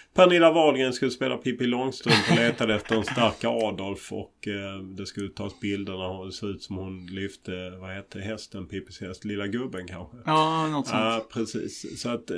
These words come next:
Speaker 1: nej, det kände man ju inte att det var det som var, eh, vägen till stora journalistpris just då, men, eh, det gäller
Speaker 2: Allt
Speaker 1: att
Speaker 2: kan
Speaker 1: göra,
Speaker 2: hända.
Speaker 1: ja, men det gäller att göra den typen av insatser.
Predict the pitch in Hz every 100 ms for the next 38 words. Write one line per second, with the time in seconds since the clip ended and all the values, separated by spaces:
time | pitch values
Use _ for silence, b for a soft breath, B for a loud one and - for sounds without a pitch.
0 | 85 123 123 127 123 127 - 127 123 120
1 | 120 123 123 110 113 104 104 110 104 -
2 | 101 104 101 95 98 95 95 95 98 110
3 | 131 135 - 110 101 98 95 - 107 101
4 | - 110 113 110 - 104 101 - 117 107
5 | - 117 92 107 113 113 113 b b b
6 | b b b _ - 127 147 165 110 101
7 | 139 - - 131 143 143 104 101 - 143
8 | 131 160 175 185 190 180 180 139 120 117
9 | - 127 139 131 107 101 101 104 104 113
10 | 120 104 - 104 - 107 95 104 107 104
11 | 101 -